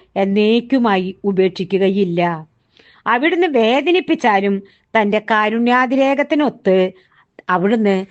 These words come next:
ദയ കാണിക്കും. Praise the Lord. കാത്തിരിക്കുക മക്കളെ. എപ്പോഴും എന്ത് പൈശാചിക ബന്ധനം വന്നാലും അതിൻ്റെ പിന്നിലൊരു നന്മയുണ്ട് എന്ന് വിശ്വസിക്കുക മാത്രം ചെയ്യുക. ആ വരുന്ന ദുരിതങ്ങളൊക്കെ സ്വീകരിക്കുക. ഞെരുക്കുന്ന ദൗർഭാഗ്യങ്ങളിൽ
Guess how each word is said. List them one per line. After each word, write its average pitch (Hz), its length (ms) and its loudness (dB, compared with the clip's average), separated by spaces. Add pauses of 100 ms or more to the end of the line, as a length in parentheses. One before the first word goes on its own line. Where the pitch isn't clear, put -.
(200)
ദയ 170 340 0
കാണിക്കും. 175 580 -2 (580)
Praise 170 320 -8
the 196 120 -6
Lord. 156 140 -12 (300)
കാത്തിരിക്കുക 233 580 -2
മക്കളെ. 190 300 -2 (340)
എപ്പോഴും 226 720 0
എന്ത് 269 460 0
പൈശാചിക 233 680 0
ബന്ധനം 220 440 0
വന്നാലും 196 440 0 (380)
അതിൻ്റെ 254 320 0
പിന്നിലൊരു 226 440 2
നന്മയുണ്ട് 202 880 0 (240)
എന്ന് 202 200 2
വിശ്വസിക്കുക 202 540 -2
മാത്രം 196 480 -2
ചെയ്യുക. 170 320 -4 (360)
ആ 208 120 2 (160)
വരുന്ന 247 440 2
ദുരിതങ്ങളൊക്കെ 226 960 0
സ്വീകരിക്കുക. 175 760 -4 (600)
ഞെരുക്കുന്ന 208 460 0
ദൗർഭാഗ്യങ്ങളിൽ 202 960 0